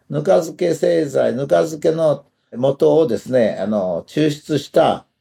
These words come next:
製剤がもうあります。もう売っておりますね。あの、日本では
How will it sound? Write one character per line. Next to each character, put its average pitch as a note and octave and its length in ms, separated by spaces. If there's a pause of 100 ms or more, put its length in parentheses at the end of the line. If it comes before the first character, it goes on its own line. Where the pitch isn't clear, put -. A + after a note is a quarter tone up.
(240)
製 F3+ 240
剤 F3 200
が D#3+ 100
も D#3 140
う - 20
あ B2 40
り B2 100
ま A2 120
す。 - 240 (160)
も G2+ 180
う A#2 60
売 - 40
っ - 20
て C#3 120
お C3 40
り B2 60
ま A#2+ 120
す - 120
ね。 D3+ 340
あ C3+ 140
の、 C3+ 140
日 E3 120
本 A3+ 180
で F#3 80
は A2+ 320